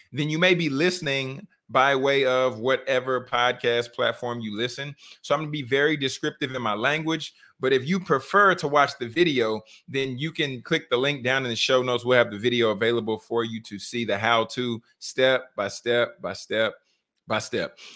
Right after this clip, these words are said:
Okay, so now we're on the first screen, and the first screen says, we have a black button at the bottom that says create an account,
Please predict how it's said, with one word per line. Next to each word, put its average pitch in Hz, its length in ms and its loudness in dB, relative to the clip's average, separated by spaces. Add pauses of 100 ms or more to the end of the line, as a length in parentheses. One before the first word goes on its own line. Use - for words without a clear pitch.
(140)
Okay, 165 220 6
so 139 100 0
now 220 240 6
we're 220 80 6
on 175 160 4
the 139 80 -4
first 196 360 0
screen, 143 360 -4
and 120 80 -6
the 123 60 -6
first 190 320 0
screen 185 340 0
says, 131 680 -2 (1400)
we 131 100 2
have 127 120 4
a 110 60 0
black 151 320 4
button 170 180 4
at 180 120 0
the 190 40 -6
bottom 147 380 4
that 127 120 0
says 135 280 -2
create 143 420 0
an 160 120 -4
account, 156 460 -2